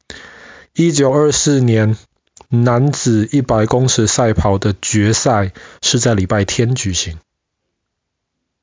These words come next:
你会觉得礼拜天没有什么大不了啊，可是对于一个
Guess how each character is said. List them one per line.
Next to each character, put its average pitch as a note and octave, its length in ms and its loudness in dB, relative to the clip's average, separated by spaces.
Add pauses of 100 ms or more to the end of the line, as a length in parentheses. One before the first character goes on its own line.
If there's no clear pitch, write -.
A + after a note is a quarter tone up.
(720)
你 C3 120 2
会 G3 80 2
觉 G3+ 100 0
得 G3+ 80 2
礼 C3+ 80 -2
拜 F3+ 160 0
天 F#3+ 220 0
没 F#3 100 2
有 F#3 80 2
什 C#3 100 0
么 A#2 120 2
大 D3 160 2
不 D3 80 2
了 A2+ 180 2
啊， A2 280 0 (1160)
可 D3+ 140 0
是 F#3+ 160 0
对 F#3+ 240 0
于 D3+ 260 2 (300)
一 C#3 120 0
个 D3+ 360 0